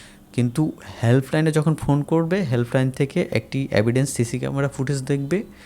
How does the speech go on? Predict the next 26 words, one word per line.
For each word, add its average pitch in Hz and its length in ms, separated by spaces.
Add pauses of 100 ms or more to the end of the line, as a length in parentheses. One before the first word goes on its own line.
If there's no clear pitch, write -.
(260)
এবং 110 180
তাদের 107 300
রেকর্ড 147 320
দেখবে, 156 380 (180)
তারপর 113 180
তার 95 180
বিরুদ্ধে 98 280
অ্যাকশন - 280
নেবে, - 260 (440)
তার 104 180
চাকরি 104 240
চলে - 300
যাবে। - 120 (840)
এরকম 147 260
পদক্ষেপ 147 440
যদি 170 220
আপনি 160 200
দশটা 127 340
করেন, 120 340 (440)
আট 110 160
দশজন 110 280
মানুষ 90 300
সো-, - 320
সোজা 85 200
হয়ে 64 160
যাবে। 55 200